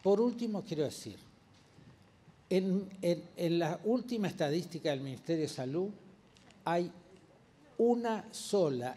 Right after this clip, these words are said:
chica muerta por consecuencias de aborto, que puede o no ser aborto provocado, porque hay varias causas de aborto, pero supongamos que es provocado, una chica menor de quince años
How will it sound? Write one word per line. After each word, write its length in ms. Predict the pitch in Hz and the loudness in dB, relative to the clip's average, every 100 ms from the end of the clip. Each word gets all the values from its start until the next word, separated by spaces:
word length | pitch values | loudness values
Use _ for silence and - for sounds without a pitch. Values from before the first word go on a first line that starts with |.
| - | -12
chica 600 | - - 170 - - 113 - 123 | -6 -2 -2 -4 -12 -12 -10 -4
muerta 760 | 156 180 208 202 - 226 226 - - - - | 2 4 4 0 -2 0 0 -8 -20 -20 0
por 380 | 190 180 143 - | 4 6 4 -4
consecuencias 760 | 151 139 - 131 190 196 180 143 | -6 -4 -6 -4 -4 0 2 2
de 60 | |
aborto, 440 | 135 156 160 165 127 | 2 2 2 -2 -6
que 100 | 139 | -8
puede 420 | - 190 202 165 | 0 2 4 4
o 60 | |
no 180 | 143 147 | 2 -2
ser 460 | 151 - 165 156 139 - - - | -4 2 4 4 2 -10 -20 -10
aborto 440 | 131 151 160 160 | -2 0 0 -2
provocado, 720 | 139 131 120 117 180 214 226 220 - - - - - | -4 -4 -4 -2 0 0 0 -4 -18 -20 -20 -20 -8
porque 300 | 120 - 127 | -8 -2 2
hay 160 | 135 | 2
varias 400 | 120 147 147 135 | 4 4 4 0
causas 360 | - 135 127 127 | -2 -8 -6 -8
de 60 | 131 | -6
aborto, 400 | 151 208 202 - | -4 -4 -4 -2
pero 200 | 147 139 | -2 -2
supongamos 480 | - 139 165 202 | -6 -4 0 0
que 80 | - | -2
es 60 | 160 | -6
provocado, 520 | 131 120 117 175 185 - - - - - | -4 -6 -4 -4 -4 -6 -20 -20 -8 2
una 380 | 247 240 214 | 4 4 0
chica 380 | - 190 185 180 | 0 -4 0 0
menor 360 | 151 135 151 147 | 0 0 -2 -2
de 100 | 135 | -4
quince 380 | 143 139 - 143 | -4 -6 -2 -2
años 460 | 160 180 175 - | -2 -4 -8 -16